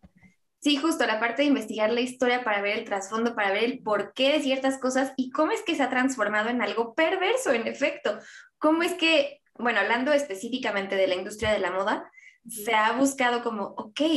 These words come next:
Speaker 1: vamos a causar inseguridades en la sociedad
Speaker 2: Exacto.
Speaker 1: para a partir de ahí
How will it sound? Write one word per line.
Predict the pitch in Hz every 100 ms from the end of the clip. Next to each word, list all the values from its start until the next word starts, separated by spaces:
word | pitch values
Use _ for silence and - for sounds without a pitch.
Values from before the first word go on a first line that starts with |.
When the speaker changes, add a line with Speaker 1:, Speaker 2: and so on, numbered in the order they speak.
| - -
Speaker 1:
vamos | 233 302 440
a | 311
causar | 214 208 226 -
inseguridades | 285 277 262 220 214 220 269 311
en | 254
la | 226
sociedad | 214 202 190 202 - -
Speaker 2:
Exacto. | 185 180 196 254 - 294 233
Speaker 1:
para | 214 226
a | 226
partir | 240 - 339
de | 403
ahí | 349 285 415 -